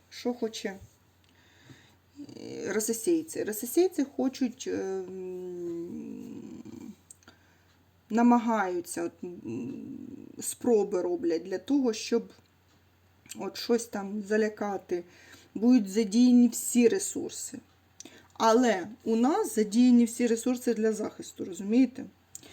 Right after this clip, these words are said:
А, ось це по Київській області,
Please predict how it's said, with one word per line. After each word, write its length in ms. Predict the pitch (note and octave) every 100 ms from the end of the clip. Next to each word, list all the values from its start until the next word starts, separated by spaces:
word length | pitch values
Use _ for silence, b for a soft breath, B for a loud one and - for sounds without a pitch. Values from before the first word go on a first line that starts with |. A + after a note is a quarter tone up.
| B B -
А, 500 | G3+ G3 G3 F#3+ F#3 - -
ось 220 | A#3+ -
це 520 | - - F4 G4 A4 -
по 520 | - C#4 C#4+ D4 D4 D4 -
Київській 640 | C4+ B3+ A#3 - - G#3
області, 800 | - C#4 C4 A3 G#3+ - -